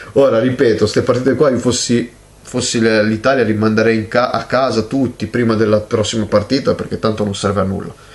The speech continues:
Francamente, se si devono affrontare, che si, che si faccia veramente tabula rasa. Qui non si è fatta tabula rasa, anzi mi sembra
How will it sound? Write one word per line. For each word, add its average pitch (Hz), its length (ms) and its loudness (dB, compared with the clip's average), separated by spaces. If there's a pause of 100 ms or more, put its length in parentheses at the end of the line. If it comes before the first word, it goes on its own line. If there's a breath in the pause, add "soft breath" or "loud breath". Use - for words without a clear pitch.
(500 loud breath)
Francamente, 143 520 2
se 123 100 2
si 110 80 0
devono 120 260 2
affrontare, 120 600 0
che 120 120 -2
si, 120 220 0 (800)
che - 140 -6
si 127 100 0
faccia 139 300 2
veramente 123 400 2
tabula 117 320 2
rasa. 92 300 0
Qui 139 140 0
non 123 120 2
si 131 100 0
è 139 60 4
fatta 131 280 0
tabula 139 380 2
rasa, 123 360 0
anzi 117 320 0
mi 127 100 2
sembra 113 500 2